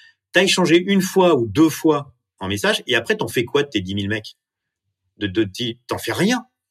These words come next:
Parce que LinkedIn te permet pas d'en faire grand-chose. Donc, du coup, ce que tu fais, c'est que tu récupères ton archive,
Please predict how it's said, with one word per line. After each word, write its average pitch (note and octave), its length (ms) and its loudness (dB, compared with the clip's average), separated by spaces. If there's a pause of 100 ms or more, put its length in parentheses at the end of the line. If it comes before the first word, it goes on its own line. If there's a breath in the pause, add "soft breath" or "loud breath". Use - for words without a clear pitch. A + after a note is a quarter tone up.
(220)
Parce G#2+ 120 -6
que B2 80 -2
LinkedIn C3+ 340 0
te C#3+ 80 2
permet A#2+ 260 -2
pas D#3+ 100 0
d'en E3 100 0
faire A#2 140 -4
grand-chose. A#2+ 460 -4 (640 loud breath)
Donc, F3+ 220 4
du F3+ 160 0
coup, G3+ 340 0 (400)
ce - 80 -10
que - 80 2
tu B2 160 -4
fais, F#3+ 140 2
c'est E3 140 -8
que - 40 -10
tu C#3+ 60 0
récupères F3+ 340 0
ton D#3+ 140 -4
archive, C3 340 -4